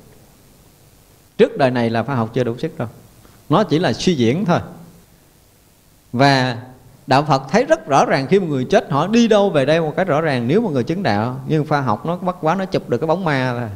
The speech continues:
thỉnh thoảng nó bắt được một chút thôi, chứ khoa học không tới chỗ này. Thật ra nghiên cứu tới cái loài người á, thì khoa học chịu, nó vẫn còn xa. Nếu muốn đi vào sâu á,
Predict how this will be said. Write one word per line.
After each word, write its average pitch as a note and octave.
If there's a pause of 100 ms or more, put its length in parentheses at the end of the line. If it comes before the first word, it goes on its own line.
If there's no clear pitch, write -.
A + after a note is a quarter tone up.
(640)
thỉnh D#3+
thoảng B2
nó F#3+
bắt G#3
được A2+
một B2+
chút G3
thôi, B2
chứ D3+
khoa C3
học G#2+
không C#3+
tới D#3+
chỗ A#2
này. A#2 (720)
Thật B2
ra C#3+
nghiên G3+
cứu A#3
tới B3
cái G#3+
loài C#3
người B2+
á, C#3+ (1160)
thì B2
khoa C#3
học B2
chịu, B2 (500)
nó D3+
vẫn C3
còn A2
xa. C#3+
Nếu G3+
muốn B3+ (180)
đi E3+
vào B2+
sâu F3+
á, A3